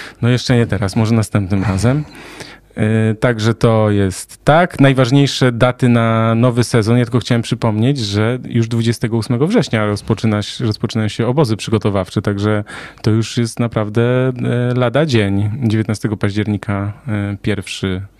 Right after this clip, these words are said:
e, pierwsze mecze. Także to są, e, ważne kwestie.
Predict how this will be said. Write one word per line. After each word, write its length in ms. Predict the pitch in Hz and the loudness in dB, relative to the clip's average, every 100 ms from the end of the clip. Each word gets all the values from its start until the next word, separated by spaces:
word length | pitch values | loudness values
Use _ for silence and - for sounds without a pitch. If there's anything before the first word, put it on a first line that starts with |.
| _ _ | _ _
e, 280 | 110 101 98 - | -8 -8 -8 -8
pierwsze 340 | 107 - 104 | -10 -6 -4
mecze. 400 | 101 95 - 90 - - - - - - | -2 -4 -4 -6 -8 -20 -20 -20 -18 -8
Także 260 | 98 98 | -8 -6
to 140 | - 98 | -8 -6
są, 420 | 104 98 95 101 110 101 98 98 | -6 -6 -6 -8 -6 -4 -4 -4
e, 40 | |
ważne 320 | 107 101 98 | -4 -2 -6
kwestie. 500 | - 120 - 156 165 | -2 -2 0 0 0